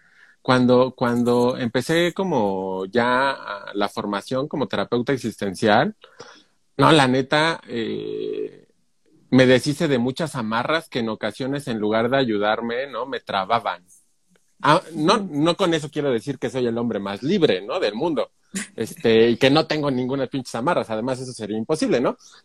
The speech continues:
Pero, este, sí por lo menos reconozco que solté un, un buen de cosas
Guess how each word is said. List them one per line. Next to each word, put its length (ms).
Pero, 560
este, 720
sí 200
por 180
lo 120
menos 360
reconozco 800
que 140
solté 440
un, 460
un 180
buen 220
de 160
cosas 640